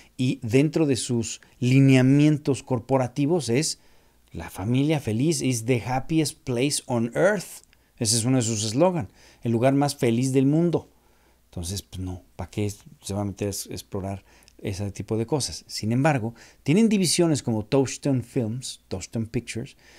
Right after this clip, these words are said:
en donde no sabes que es de Disney y ahí pueden explorar ese otro tipo de temas y también agarrar esas audiencias. Y también me preguntas, viendo los avances de la película de Ralph el Demoledor dos y conociendo que el tema es de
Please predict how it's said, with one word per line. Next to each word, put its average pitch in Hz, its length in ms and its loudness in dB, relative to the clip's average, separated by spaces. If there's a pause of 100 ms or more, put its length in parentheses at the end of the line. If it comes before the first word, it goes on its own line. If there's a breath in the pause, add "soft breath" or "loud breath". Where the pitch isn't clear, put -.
(140 soft breath)
en 220 160 0
donde 170 400 4
no 120 140 -2
sabes 90 260 -6
que 117 120 -4
es 110 60 -2
de 139 80 0
Disney 139 360 -2
y 143 80 2
ahí 135 100 4
pueden 139 220 0
explorar 113 400 -4
ese 113 160 -4
otro 113 180 -6
tipo 120 220 -6
de 117 80 -4
temas 123 280 -4
y 165 80 -4
también 190 360 -2
agarrar 110 320 -4
esas 95 300 -8
audiencias. 139 640 -12 (760 soft breath)
Y 120 100 2
también 165 280 8
me 160 100 8
preguntas, 185 760 6
viendo 202 320 6
los 135 180 6
avances 131 380 4
de 113 60 2
la 113 120 2
película 131 300 6
de 107 100 2
Ralph 123 480 4
el 117 140 2
Demoledor 110 600 4
dos 131 480 6 (380 loud breath)
y 143 100 2
conociendo 196 840 8
que - 200 2
el 123 180 4
tema 143 460 6 (320 loud breath)
es 135 180 8
de 127 320 6